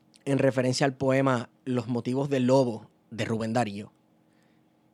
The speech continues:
El poema es hermoso. Les recomiendo que vayan y lo lean. Eh, Evaristo, el de la página de YouTube, me dio el contacto de Francisco, el Lobo. Y desde entonces hemos esta-, eh, entablado una relación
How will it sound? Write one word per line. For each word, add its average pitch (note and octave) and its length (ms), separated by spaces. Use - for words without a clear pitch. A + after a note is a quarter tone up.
El A#2 160
poema A#2+ 260
es D#3 60
hermoso. A2+ 440
Les G#2 100
recomiendo A2+ 360
que A#2 120
vayan A2+ 220
y A#2 60
lo A2 100
lean. G#2+ 280
Eh, G#2+ 520
Evaristo, B2 680
el G#2+ 100
de G#2+ 100
la G2+ 120
página C#3 320
de C#3 100
YouTube, C#3 280
me B2+ 160
dio C3 100
el C#3 80
contacto F#3 540
de C#3 100
Francisco, B2 560
el A2+ 160
Lobo. A2+ 320
Y B2+ 100
desde B2+ 220
entonces D#3 440
hemos E3 160
esta-, E3+ 420
eh, C3 420
entablado D3 480
una E3 140
relación D#3+ 840